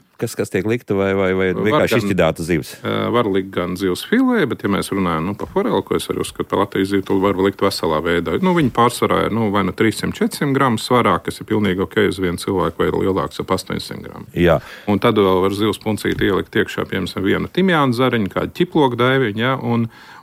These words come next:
Speaker 2: un es tieši gribēju uzsvērt, ka nedaudz, un tas arī piedos, uh, zivī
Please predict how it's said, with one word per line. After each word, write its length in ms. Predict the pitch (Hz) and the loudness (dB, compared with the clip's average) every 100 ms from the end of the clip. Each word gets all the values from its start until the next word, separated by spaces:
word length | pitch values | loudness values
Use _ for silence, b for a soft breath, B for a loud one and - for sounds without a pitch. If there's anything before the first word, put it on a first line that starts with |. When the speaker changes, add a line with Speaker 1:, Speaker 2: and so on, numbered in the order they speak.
| - | -4
Speaker 2:
un 300 | 104 104 - | 0 0 0
es 100 | - | 0
tieši 220 | 131 113 | 2 2
gribēju 180 | 110 110 | 2 2
uzsvērt, 300 | - 110 - | 2 0 2
ka 140 | - 98 | 0 0
nedaudz, 480 | 131 135 98 - - | 0 2 0 -2 -6
un 120 | 101 | -6
tas 160 | 98 - | -6 -2
arī 140 | 92 | -2
piedos, 540 | - 113 98 85 - - | 0 0 0 0 -2 -4
uh, 600 | 92 90 92 87 85 95 | 0 0 0 -2 -2 -4
zivī 380 | 98 107 104 90 | -2 0 2 0